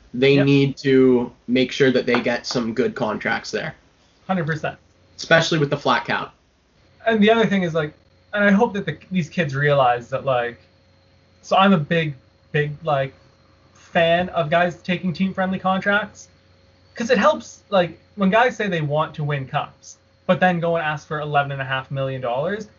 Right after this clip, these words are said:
Speaker 2: So Erik Karlsson is taking up fourteen point one percent of San Jose's cap. Like, how can you go there and take up fourteen percent of the cap and say, "Oh, but I want you to bring in guys to help win a cup,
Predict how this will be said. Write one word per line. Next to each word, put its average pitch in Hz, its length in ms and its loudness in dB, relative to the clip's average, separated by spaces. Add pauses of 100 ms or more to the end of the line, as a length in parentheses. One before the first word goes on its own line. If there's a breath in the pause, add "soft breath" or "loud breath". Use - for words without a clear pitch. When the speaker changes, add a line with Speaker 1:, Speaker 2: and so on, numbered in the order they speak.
(140)
Speaker 2:
So 175 140 -4
Erik 233 260 -2
Karlsson 185 360 0
is 147 120 -6
taking 147 280 -6
up - 100 -12
fourteen 196 720 -4
point 175 260 -4
one 147 260 -2
percent 151 640 -4 (220)
of 151 160 2
San 139 200 -2
Jose's 131 340 -4
cap. - 260 -10 (2750)
Like, 160 140 -2
how 202 180 0
can 226 180 -4
you 214 380 -6 (460)
go 185 220 2
there 147 220 4
and 147 100 -2
take 151 140 -2
up - 120 -4
fourteen 175 460 -2
percent 156 300 -2
of 147 60 -2
the 139 60 -8
cap 139 320 0
and 151 160 -4
say, 151 140 2
"Oh, 185 180 4
but 139 100 2
I 143 40 4
want 160 220 2
you 151 60 0
to 139 40 -4
bring 156 180 0
in 139 120 0
guys 139 300 2
to 131 60 -8
help 131 180 -6
win 135 120 -8
a 123 60 -12
cup, 131 220 -10